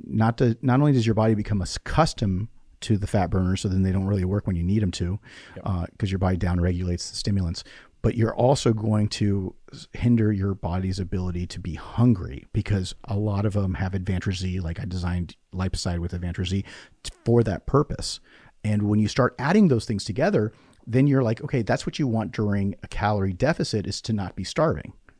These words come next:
Speaker 2: Right.
Speaker 1: But you gotta control it. And at the end of the day, now, if you are on a bender, okay, and you're on a bender, and I don't wanna name any names here, but one of my athletes has been like that right now for a little while.
Speaker 2: Oh,
Speaker 1: He was
Speaker 2: man.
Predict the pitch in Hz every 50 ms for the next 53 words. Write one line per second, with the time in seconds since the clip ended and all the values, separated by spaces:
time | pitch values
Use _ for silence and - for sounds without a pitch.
0 | _ _ - - - - _ _ _ - 202 202 - _ _ _ _ _ _ _
1 | _ 117 110 117 110 113 - - 104 - - - 185 185 151 117 98 - _ _
2 | _ _ - 110 104 101 98 95 92 - _ _ _ _ - 107 - 113 110 107
3 | 104 98 95 92 135 143 135 107 98 101 104 101 110 - 139 160 170 175 151 120
4 | 110 - 110 123 107 92 87 - _ - 117 117 131 143 165 180 196 208 202 -
5 | _ _ _ _ _ _ _ 104 104 - 117 107 117 147 165 _ - - - -
6 | - _ _ 110 107 113 123 131 139 135 117 101 101 120 123 120 107 95 101 110
7 | 117 127 127 127 117 113 113 110 107 104 98 98 98 98 104 113 117 - 107 92
8 | 87 85 95 92 - - 113 113 113 113 107 104 107 110 107 - 104 95 87 -
9 | 98 92 101 113 107 98 92 92 - - 98 92 95 98 98 92 98 95 90 87
10 | 85 - - - 98 98 98 98 95 92 98 101 95 90 92 98 101 110 107 143
11 | 147 135 95 95 95